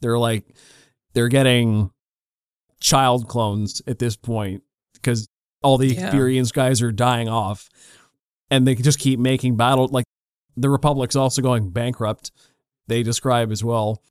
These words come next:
Speaker 2: Yes.
Speaker 1: 'Cause they, they keep having to pay the Kaminoans to make more of an army. Things are going very bad.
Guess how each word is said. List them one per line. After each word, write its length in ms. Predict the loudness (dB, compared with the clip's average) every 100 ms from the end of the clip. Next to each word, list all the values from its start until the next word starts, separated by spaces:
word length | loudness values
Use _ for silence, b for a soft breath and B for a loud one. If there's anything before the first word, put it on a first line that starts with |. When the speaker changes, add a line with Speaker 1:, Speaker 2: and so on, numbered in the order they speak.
| -14
Speaker 2:
Yes. 680 | -10 -8 -8 -8 -8 -4 0
Speaker 1:
'Cause 140 | 2
they, 200 | 2 -2 _ -4
they 100 | -2
keep 200 | 0 2
having 280 | 2 2 -2
to 60 |
pay 200 | 0 0
the 80 | 0
Kaminoans 560 | 0 0 2 2 2 0
to 80 |
make 240 | -2 0 -2
more 280 | -2 0 0
of 80 |
an 120 | 0 2
army. 380 | 4 4 2 -4 b b _ _
Things 260 | -2 0 0
are 100 | 0
going 360 | 2 4 2 0
very 340 | 0 0 0
bad. 460 | 0 -4 -4 -6